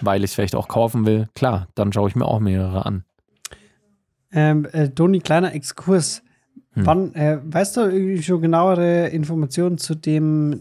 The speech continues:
Speaker 2: neuen von Zoom, dieser, dieser,
Speaker 1: Zoom
Speaker 2: äh,
Speaker 1: F zwei.
Speaker 2: F zwei Recorder, genau.
Speaker 1: <laughs> Ja, ich hab, vorhin hab ich noch gesagt, ich will Thomann nicht bashen. Das ist, äh, die, die Geschichte,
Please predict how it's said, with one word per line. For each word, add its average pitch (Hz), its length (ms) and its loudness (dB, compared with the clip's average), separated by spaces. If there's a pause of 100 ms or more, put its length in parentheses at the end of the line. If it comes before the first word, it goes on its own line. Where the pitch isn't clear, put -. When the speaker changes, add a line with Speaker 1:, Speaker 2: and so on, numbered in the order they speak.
(140)
Speaker 2:
neuen 175 320 0
von 151 280 -2
Zoom, 156 920 -2
dieser, 151 400 -4
dieser, 143 360 -2
Speaker 1:
Zoom 135 100 0
Speaker 2:
äh, 135 80 2
Speaker 1:
F 131 140 -2
zwei. 101 340 0 (140)
Speaker 2:
F 139 160 -6
zwei 139 520 0
Recorder, 131 460 -2
genau. 127 260 -4 (560)
Speaker 1:
<laughs> - 240 -14 (500)
Ja, - 380 -4 (440)
ich 131 160 -2
hab, 123 100 0 (160)
vorhin 143 320 2
hab 135 80 4
ich 131 80 4
noch 127 160 0
gesagt, 120 340 2
ich 120 120 -2
will 120 100 2
Thomann 117 400 0
nicht 110 180 -2
bashen. 104 360 -4 (500)
Das 165 140 4
ist, - 240 -4 (200)
äh, 135 120 -2 (520)
die, 120 300 2
die 117 220 2
Geschichte, 113 680 2